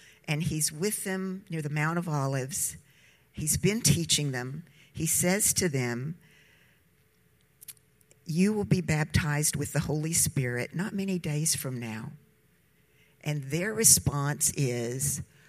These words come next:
"Lord, is now the time that the kingdom's gonna be restored to Israel?"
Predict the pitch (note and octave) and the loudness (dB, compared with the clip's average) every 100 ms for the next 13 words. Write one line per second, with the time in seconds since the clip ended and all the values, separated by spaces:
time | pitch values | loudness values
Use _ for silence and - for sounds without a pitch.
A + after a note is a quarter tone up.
0 | - - _ - A#2+ C3 F3 - C#3+ C3 | -20 -20 _ -10 -2 2 2 2 2 4
1 | - - B2 A#2+ B2+ C#3+ E3 F3 F#3+ F#3 | 2 0 0 2 2 2 2 -2 -4 -4
2 | F#3 - F#3 F#3 F#3 F3 F3+ F3+ - E3+ | -2 0 0 -2 -2 -2 -4 -4 -2 0
3 | F#3 F3+ F3+ - F3+ F3 F3 F3 - F3 | 2 0 -2 0 0 0 0 0 0 0
4 | F3 F3 - F3+ F3 E3+ F3+ F3+ F3+ | -4 -4 -4 -2 -2 0 2 2 0